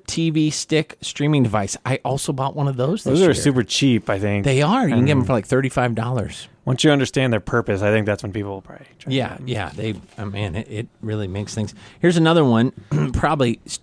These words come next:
Speaker 1: strictly because of social media, because pictures are worth a thousand words. The Active Wow Teeth Whitening Charcoal Powder. It's like that black powder people put on their teeth,
Speaker 2: Mm.
Speaker 1: and it looks like they're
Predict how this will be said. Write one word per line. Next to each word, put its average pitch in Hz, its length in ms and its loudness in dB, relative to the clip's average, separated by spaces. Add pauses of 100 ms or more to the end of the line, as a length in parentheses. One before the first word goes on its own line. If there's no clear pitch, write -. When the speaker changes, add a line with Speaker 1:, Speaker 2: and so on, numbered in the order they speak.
(120)
Speaker 1:
strictly - 420 0
because 120 320 0
of 107 80 0
social 123 360 2
media, 104 500 2 (540)
because 110 320 2
pictures 131 400 0
are 110 80 2
worth 107 240 0
a - 20 -8
thousand 104 460 2
words. 101 340 0
The 110 160 0 (100)
Active 143 420 0
Wow 127 440 0
Teeth - 320 -2
Whitening 123 460 0
Charcoal 123 500 0
Powder. 98 540 -4 (300)
It's - 100 -10
like 120 100 -4
that 104 160 -4
black 117 280 -2
powder 113 420 0
people 110 220 -6
put 113 180 -2
on 113 100 4
their 101 100 0
teeth, 117 320 -2
Speaker 2:
Mm. 117 520 0
Speaker 1:
and 104 80 -2
it 113 80 2
looks 113 180 -2
like 113 140 -2
they're 101 260 -2